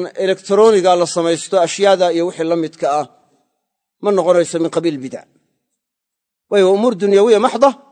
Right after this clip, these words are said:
waa umuur, eh, dunyawi ah oo saafi ah. Umuuro diiniya maaha. Umuuraha adduunyadana Nebigu wuxuu yidhi, sallallahu alayhi wasallam, "Antum a'lamu bi umuuri dunyaakum."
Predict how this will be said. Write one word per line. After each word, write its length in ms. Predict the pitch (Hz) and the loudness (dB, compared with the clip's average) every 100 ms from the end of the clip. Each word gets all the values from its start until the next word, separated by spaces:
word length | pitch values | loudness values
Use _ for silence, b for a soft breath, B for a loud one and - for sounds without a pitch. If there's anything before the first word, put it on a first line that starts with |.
| _ _ _ _ _ _ _ - | _ _ _ _ _ _ _ -2
waa 80 | 170 | 0
umuur, 240 | 175 226 - | 2 -2 -4
eh, 280 | 185 170 160 | 0 2 2
dunyawi 420 | 151 190 226 254 247 | 0 2 4 4 2
ah 160 | 226 185 _ _ _ _ _ - | 0 0 _ _ _ _ _ -6
oo 80 | 190 | -4
saafi 340 | - 196 - - | 0 0 -2 -14
ah. 140 | - _ _ _ _ _ _ _ _ _ _ _ _ - | -16 _ _ _ _ _ _ _ _ _ _ _ _ -10
Umuuro 240 | 220 247 262 | 0 0 0
diiniya 340 | 214 262 233 | 0 4 4
maaha. 240 | 208 131 - _ _ _ _ _ _ - | 2 -4 -10 _ _ _ _ _ _ -8
Umuuraha 320 | 190 226 220 | 0 2 2
adduunyadana 580 | 202 170 214 220 196 185 175 _ _ _ _ _ - | 0 0 2 4 4 2 -2 _ _ _ _ _ -4
Nebigu 280 | 214 190 196 | 0 2 0
wuxuu 160 | 214 | 0
yidhi, 120 | - 170 | -2 -4
sallallahu 420 | 190 180 190 185 | -4 0 2 2
alayhi 180 | 185 180 | 2 0
wasallam, 560 | 160 233 208 185 180 - - | -2 -2 2 2 2 -4 -6
"Antum 420 | 202 180 - 170 - | -4 -4 -6 -8 -4
a'lamu 480 | 208 175 185 185 175 | -4 0 0 0 -2
bi 100 | 175 | -4
umuuri 320 | 175 175 170 | -4 -4 -4
dunyaakum." 520 | 147 151 147 147 - | -4 -4 -2 -4 -6